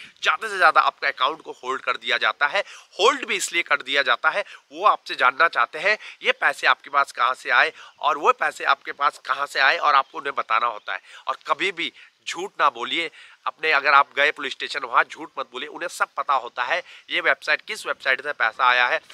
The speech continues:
कहाँ से आपने लिया है, तो उनको सच बता दीजिए और अपने अकाउंट को, वो आपके अकाउंट को अनहोल्ड कर देंगे। तो हम डरते हैं पुलिस स्टेशन जाने में, अब हम उनको सच्चाई नहीं बता पाते, तो ऐसा कुछ नहीं है, आप बता सकते हैं। अगर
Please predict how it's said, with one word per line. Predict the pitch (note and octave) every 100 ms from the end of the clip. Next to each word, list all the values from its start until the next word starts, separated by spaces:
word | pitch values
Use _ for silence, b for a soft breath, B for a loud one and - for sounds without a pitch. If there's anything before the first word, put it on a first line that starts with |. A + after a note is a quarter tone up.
| B
कहाँ | - D3 G3
से | F#3+
आपने | C3+ C3+ C3+
लिया | A#2+ A#2+
है, |
तो | C3+
उनको | D#3+ D3+
सच | - F#3 D#3
बता | C#3+ D3
दीजिए | C3+ C#3 G3 G#3 B B
और | D3+ E3+
अपने | - E3
अकाउंट | D#3 C#3 C#3+ C#3+
को, | F3+
वो | D3+
आपके | C3+ - D3+
अकाउंट | C3+ C#3
को | F3+ C4+ b b -
अनहोल्ड | E3+ D3 D3 C3+
कर | A#2+
देंगे। | A2 G2 F#2 _ b _
तो | F3
हम | D#3 G3+
डरते | D#3+ C#3+ -
हैं | F#3+ F#3+
पुलिस | D#3+ D3
स्टेशन | - B2+ C#3
जाने | B2+ G#2+ A#2
में, | F3 - -
अब | B2 C#3
हम | C#3 E3+
उनको | D3+ F#3
सच्चाई | D3 - D3+ D3+
नहीं | C#3
बता | B2 A2+ A2
पाते, | G2+ - C3+
तो | C3+
ऐसा | C3 F#3
कुछ | - D3+ D#3+
नहीं | E3
है, | E3+
आप | A#2
बता | - C3
सकते | C#3+ - -
हैं। | C#3+ E3 B B _ _ C#3+
अगर | B2+ C3+